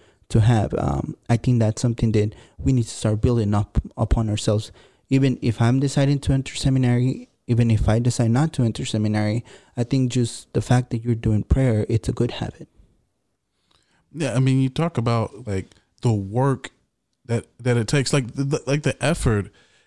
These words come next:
Speaker 2: that it takes to have a life of prayer and to, uh, have, uh, to be with God in that prayer. And uh, there's a lot of parallels between just us being,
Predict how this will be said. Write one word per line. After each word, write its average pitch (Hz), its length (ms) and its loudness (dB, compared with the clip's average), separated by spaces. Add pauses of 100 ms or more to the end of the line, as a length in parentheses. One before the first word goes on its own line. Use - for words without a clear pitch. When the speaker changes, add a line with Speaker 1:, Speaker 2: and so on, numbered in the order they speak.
Speaker 2:
that 120 120 0
it 107 160 -2
takes - 380 -2
to 110 420 2 (600)
have 127 260 0
a 113 80 2
life 110 300 0
of 98 100 -4
prayer 101 520 0 (1500)
and 117 180 -2
to, 101 300 0 (420)
uh, 98 240 0
have, 117 240 0 (180)
uh, 117 60 -2
to 104 140 -4
be 120 160 2
with 95 180 -4
God 110 380 -2 (760)
in 165 200 0
that 117 200 -2
prayer. 101 380 -2 (680)
And 143 360 2 (460)
uh, 117 160 0
there's 175 220 0
a 127 40 2
lot 120 200 0
of 185 60 -4
parallels 143 380 0
between 123 380 -2 (180)
just 127 220 -2
us 147 240 -2
being, 127 340 0